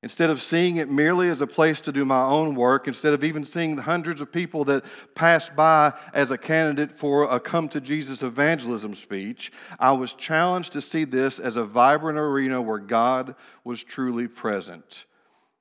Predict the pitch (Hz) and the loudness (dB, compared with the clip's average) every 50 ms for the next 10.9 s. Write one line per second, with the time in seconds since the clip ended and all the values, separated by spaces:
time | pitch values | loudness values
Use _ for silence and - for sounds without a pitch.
0 | _ - - 110 113 113 104 120 110 - - 151 151 151 156 151 131 - - 117 | _ -8 -6 -6 -6 -6 -6 -8 -10 -8 -4 -2 0 0 0 -2 -4 -8 -10 -8
1 | - 135 135 135 160 160 143 147 139 - - - 151 135 123 117 - - - - | -6 -4 -4 -4 -4 -4 -6 -6 -6 -8 -6 -2 -2 0 0 -2 -6 -10 -16 -12
2 | - 143 139 151 147 - - 175 165 160 165 170 180 170 _ _ _ _ _ _ | -6 -6 -6 -6 -6 -10 -8 -8 -6 -6 -6 -8 -12 -14 _ _ _ _ _ _
3 | _ - - 120 - _ - - 147 143 151 147 151 156 135 120 117 131 127 120 | _ -8 -8 -8 -8 _ -6 0 2 2 2 2 0 -4 -8 -6 -4 -4 -4 -4
4 | 123 117 - - 127 135 139 135 - 147 123 123 117 - - 139 135 127 120 117 | -4 -6 -6 -4 -4 -2 -2 -4 -6 -8 -8 -8 -8 -8 -6 -6 -4 -4 -4 -4
5 | 107 101 101 101 110 123 135 135 139 143 143 147 143 - - - _ _ _ - | -4 -4 -4 -2 -2 0 0 0 -2 -4 -6 -10 -14 -20 -20 -20 _ _ _ -2
6 | 120 113 113 - - 143 139 131 - 151 135 117 117 92 78 113 117 127 135 131 | -2 -2 -2 -4 -4 -6 -6 -4 -6 -8 -8 -8 -8 -4 -2 2 2 4 4 2
7 | 123 123 110 107 104 117 120 117 113 110 107 101 101 110 127 135 147 - 113 110 | 0 -2 -6 -8 -10 -8 -6 -6 -6 -6 -6 -6 -4 -4 -4 -4 -4 -6 -8 -6
8 | 113 113 110 110 104 101 101 110 120 135 139 135 131 135 135 135 127 - - - | -6 -4 -4 -4 -6 -6 -4 -4 -2 -2 -2 -2 -4 -4 -4 -6 -6 -10 -16 -20
9 | - _ - 117 117 113 - - 110 95 - - - 143 143 143 147 147 143 147 | -20 _ -8 -8 -8 -8 -8 -10 -14 -14 -14 -14 -8 -6 -4 -2 -2 -2 -4 -6
10 | 143 143 147 - - 135 117 107 120 113 113 117 117 113 113 107 - - | -8 -10 -16 -14 -12 -10 -8 -4 -2 0 0 0 -2 -4 -6 -10 -16 -20